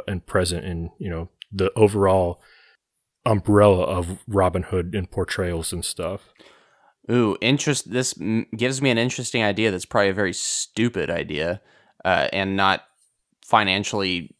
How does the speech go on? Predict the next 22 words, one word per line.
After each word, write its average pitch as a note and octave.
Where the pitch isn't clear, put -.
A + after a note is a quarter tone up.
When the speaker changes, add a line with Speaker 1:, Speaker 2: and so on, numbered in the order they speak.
Speaker 2:
good. G2+
Um, G2
Speaker 1:
<laughs> E3+
Speaker 2:
what D#3+
if, -
<laughs> -
w-, C#3
I, C#3
I'm, C3+
I'm E3
gonna G#3
go D#3+
out D#3
on C#3
a A#2
Noah A#2+
limb G#2
here G2+
since G#2+
he's A#2
not G2+
here. G2+